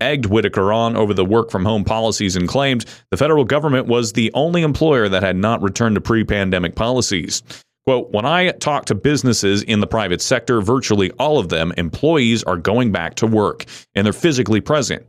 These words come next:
And yet, throughout the Biden administration, we have a pattern in just about every agency where large portions of the workforce have apparently decided going into the office is optional," Cruz said.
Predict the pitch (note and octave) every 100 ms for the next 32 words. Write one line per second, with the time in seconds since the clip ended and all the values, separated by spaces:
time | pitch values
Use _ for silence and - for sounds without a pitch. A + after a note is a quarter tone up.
0 | _ - G2+ A2 A#2 - - B2 C#3+ A2
1 | A2 C#3+ D3 F2+ D2+ C#2+ - D2 - G2+
2 | G#2 G#2 - B2+ B2+ G#2+ F#2+ F2+ G#2 -
3 | G2 D#2+ C3+ D3+ C#3 C3 C3+ G#2+ E2+ -
4 | B1+ - - _ G2 G2+ D3+ F3 - C3+
5 | G#2+ G2 F#2 F2+ F#2+ - F#2+ G2+ A2 G2+
6 | - C3+ C3 A#2+ A2 - C3 C3 A#2 G#2+
7 | C3+ E3+ E3 D3 A2+ E2+ G2 - A2+ -
8 | C#3 C3+ C#3 G#2+ E2+ - G#2+ E2+ - G2
9 | D2+ D2